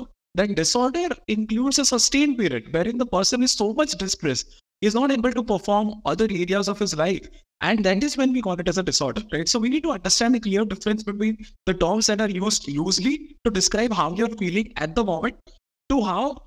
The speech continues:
the person is suffering from a disorder, right? So what you're feeling in the moment, you could be feeling very sad, but that does not amount to depression, because as I said, there is a duration criteria associated with it.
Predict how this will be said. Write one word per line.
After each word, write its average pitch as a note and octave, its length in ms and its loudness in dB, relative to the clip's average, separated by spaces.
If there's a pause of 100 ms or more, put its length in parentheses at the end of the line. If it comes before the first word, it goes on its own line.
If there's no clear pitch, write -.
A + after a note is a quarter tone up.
(260)
the A3 100 2
person G3 340 2
is A3 80 -2
suffering F#3 300 0
from G3+ 160 0
a G3+ 60 0
disorder, F#3 420 -2
right? D#3 180 0 (160)
So - 140 2
what G#3+ 120 2
you're D4+ 120 0
feeling B3 340 2
in C4 100 2
the C4 80 4
moment, G#3 460 0
you A3+ 120 0
could C4 160 0
be D4 80 0
feeling A3+ 280 -2
very F#3+ 180 0
sad, - 360 0
but F#3+ 160 -2
that A3 220 2
does G#3 140 -2
not A3 220 0
amount D#3+ 320 -2
to A3+ 60 -2
depression, C#3+ 480 -4
because F3 180 0
as G3 100 2
I G#3+ 60 2
said, A3 200 2 (340)
there F3+ 100 2
is B3 80 2
a C4 60 2
duration A3 500 2
criteria F3+ 460 0
associated E3+ 480 0
with C3+ 140 -2
it. A2+ 80 -10